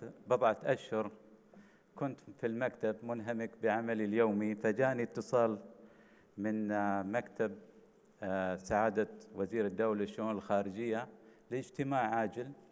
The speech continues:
دخلت الاجتماع فوجدت صديقي، آه، تيري هناك ويتحدثون عن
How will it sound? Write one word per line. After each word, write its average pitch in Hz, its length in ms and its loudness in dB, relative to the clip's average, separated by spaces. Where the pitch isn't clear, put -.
دخلت 131 400 0
الاجتماع 117 680 0
فوجدت 113 460 2
صديقي، 113 640 -2
آه، 92 360 -4
تيري 117 440 0
هناك 117 340 0
ويتحدثون 117 920 0
عن 120 280 -4